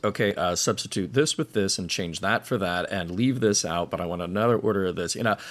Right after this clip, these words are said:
I'm not that guy. I, I walk in assuming that the chef has already figured out how to make that dish.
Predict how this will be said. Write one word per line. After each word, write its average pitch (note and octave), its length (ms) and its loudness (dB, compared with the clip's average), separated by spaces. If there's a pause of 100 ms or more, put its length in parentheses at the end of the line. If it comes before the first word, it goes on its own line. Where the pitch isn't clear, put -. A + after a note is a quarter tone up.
(120)
I'm A#2+ 80 2
not E3 160 4
that C#3+ 160 4
guy. A2 220 4
I, A2 240 4
I A#2 40 6
walk D3 300 6
in E3+ 80 0
assuming B2 500 2
that G#2 200 0
the G2 80 0
chef - 500 0 (380)
has A#2+ 160 2
already D#3+ 480 6
figured A#2+ 440 2
out G2+ 260 4
how G#2 140 0
to F#2+ 80 -2
make F2 280 -4
that - 260 -6
dish. - 400 -6